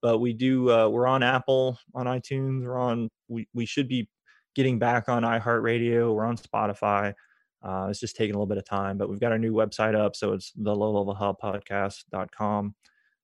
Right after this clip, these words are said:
And, uh, you know, guys can send us questions and things like that. But we just did, uh, episode seven is about to come out. Episode eight I've already recorded.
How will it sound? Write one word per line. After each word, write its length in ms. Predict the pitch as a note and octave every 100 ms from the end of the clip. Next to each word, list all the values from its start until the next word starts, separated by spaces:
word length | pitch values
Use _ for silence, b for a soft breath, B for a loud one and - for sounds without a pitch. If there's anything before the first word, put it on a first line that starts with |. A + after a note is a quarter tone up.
| _ -
And, 280 | F2+ F2+
uh, 320 | F2 F2 F2+ F2 -
you 100 | F#2+
know, 160 | F#2 F2+
guys 200 | G2+ F#2+
can 120 | -
send 220 | F#2+ G2+
us 100 | F#2+
questions 560 | - G#2+ G2 - G2+ G2
and 100 | F#2
things 160 | G2 G2
like 160 | G2 -
that. 260 | G2 F#2+ F#2+
But 180 | F#2+ G2+
we 100 | G#2
just 300 | A2+ G#2+ -
did, 280 | G2+ G#2 G2
uh, 340 | G2 G2 F#2+ - _
episode 840 | A#2 - A2+ - G#2+ G#2 G#2 G2+ -
seven 560 | - - B2+ B2+ C3+
is 120 | C3 A#2
about 240 | C3+ A2+
to 60 | -
come 160 | B2+
out. 260 | B2 B2 A#2+
Episode 340 | G#2+ - A#2+ A2
eight 200 | A#2 A#2
I've 100 | A2
already 180 | A2+ A2+
recorded. 640 | G#2 - A2+ A2+ A2 G#2+